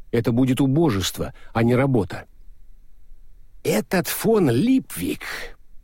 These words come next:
пройдёт у нас по головам за девять месяцев», сказал Сдушкомс. «Сочувствую».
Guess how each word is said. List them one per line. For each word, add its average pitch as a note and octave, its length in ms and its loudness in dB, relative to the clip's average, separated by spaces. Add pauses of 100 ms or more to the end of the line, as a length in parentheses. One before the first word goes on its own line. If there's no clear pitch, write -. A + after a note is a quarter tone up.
пройдёт A#2+ 720 2
у F3+ 100 6
нас E3+ 320 4
по F#3+ 160 0
головам F#3 680 4 (360)
за F#3+ 200 2
девять D#3 340 4
месяцев», C3+ 680 0 (500)
сказал G2+ 420 0
Сдушкомс. - 800 -4 (1040)
«Сочувствую». D#3 920 2